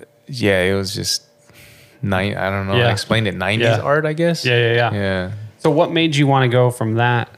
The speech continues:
Speaker 2: to Tahitian and Polynesian stuff?
Speaker 1: It was, it was, uh, it was at a point in my life when I was,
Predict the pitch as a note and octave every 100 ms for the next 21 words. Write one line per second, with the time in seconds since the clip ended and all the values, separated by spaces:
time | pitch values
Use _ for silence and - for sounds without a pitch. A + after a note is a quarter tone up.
0 | _ _ _ _ - A#2+ A2+ A2+ A2+ -
1 | G#2+ A2+ - A2 G#2+ G#2+ G2+ _ - _
2 | _ _ - A2+ G#2 A2 G#2 A2 G#2+ G#2+
3 | - - G2+ - _ - - E3 F3 D#3
4 | - E3 D#3+ D3 C#3 C3 A#2 - - C3+
5 | C3 C3 A#2 C3 B2 A#2 A2+ A2 A2+ A2+
6 | G#2+ G#2 G#2+ G2 - -